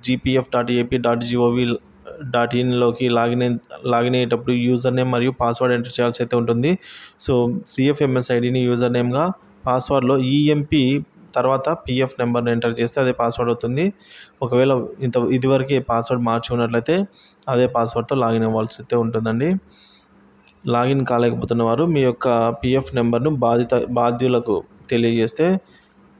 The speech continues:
మేము జిల్లా శాఖ ద్వారా జెడ్పీపీఎఫ్ పాస్వర్డ్ రీసెట్ చేస్తామని అయితే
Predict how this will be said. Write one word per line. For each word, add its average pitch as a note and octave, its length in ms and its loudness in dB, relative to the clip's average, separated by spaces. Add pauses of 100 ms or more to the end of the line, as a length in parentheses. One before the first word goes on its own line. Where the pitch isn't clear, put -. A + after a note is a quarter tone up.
(1400)
మేము C3 260 2 (100)
జిల్లా B2 340 2
శాఖ A#2+ 280 0 (680)
ద్వారా A#2+ 420 2
జెడ్పీపీఎఫ్ B2 640 0 (120)
పాస్వర్డ్ A#2 480 0
రీసెట్ A#2 300 -2
చేస్తామని A#2 440 0
అయితే A#2+ 200 0